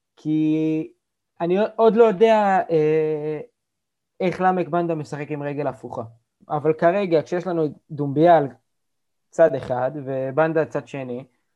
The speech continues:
זה נראה מאוד מבטיח. אני חושב שזה, היום בכדורגל המודרני,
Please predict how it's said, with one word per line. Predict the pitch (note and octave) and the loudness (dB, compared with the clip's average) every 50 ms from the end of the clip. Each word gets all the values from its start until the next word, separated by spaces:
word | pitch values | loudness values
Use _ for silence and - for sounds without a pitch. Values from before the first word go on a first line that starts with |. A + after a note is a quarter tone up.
| _ - | _ -16
זה | - B2 | -12 -8
נראה | C3 C3+ D#3+ E3+ | -2 0 2 2
מאוד | E3+ E3+ F3 F3 | 2 2 0 0
מבטיח. | E3+ D#3 - - - E3 E3+ - - - - - - _ _ _ _ _ _ _ _ - D#3 | -2 -4 -6 -6 -4 -4 -4 -2 -4 -6 -8 -12 -20 _ _ _ _ _ _ _ _ -6 -4
אני | D#3 D#3+ | -4 -4
חושב | - - G3+ F#3+ | -2 -4 -6 -4
שזה, | A#3 A3+ F#3 F3+ F#3 F3+ F3+ E3+ E3 E3 E3 D#3 | -4 -4 -2 0 2 4 4 6 6 6 6 4
היום | E3+ F3 F#3 F#3+ | 4 4 4 2
בכדורגל | G#3+ G#3 F#3+ E3 F3 F3+ F#3 F#3+ | 0 0 0 0 0 0 0 -2
המודרני, | F#3 E3+ E3 D#3+ F3+ F3+ F3+ F3 F3 F3 F3 F3 E3+ E3 E3 D#3+ D#3 E3 D#3 D3+ | -2 -2 -2 -2 -4 -4 -4 -4 -4 -2 -2 -2 -2 -2 -4 -4 -6 -6 -8 -10